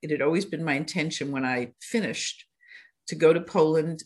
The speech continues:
and the Ukraine and volunteer at law schools to give guest lectures,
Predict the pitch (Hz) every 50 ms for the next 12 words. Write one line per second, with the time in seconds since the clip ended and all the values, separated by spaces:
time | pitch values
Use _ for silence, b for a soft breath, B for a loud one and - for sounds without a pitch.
0 | _ - 151 156 156 151 147 151 147 147 - - - 214 208 190 156 143 147 -
1 | - - - - 156 151 147 151 156 160 160 156 160 - - - 185 165 151 135
2 | 143 - - - 143 127 - 143 143 151 175 175 - - - 151 143 143 139 -
3 | - 151 151 156 131 131 - - 139 139 147 - - - 143 135 131 - - -
4 | 85 78 - - - - -